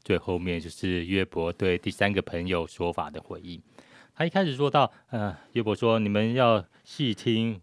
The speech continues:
我的言语，就算是安慰我了。”也最后一节也说到：“你们对答的时候，既都错谬，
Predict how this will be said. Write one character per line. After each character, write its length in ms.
我 60
的 120
言 260
语， 140
就 180
算 180
是 140
安 240
慰 160
我 180
了。” 80
也 100
最 140
后 140
一 80
节 160
也 100
说 160
到 160
：“你 60
们 120
对 220
答 160
的 60
时 120
候， 120
既 260
都 240
错 240
谬， 260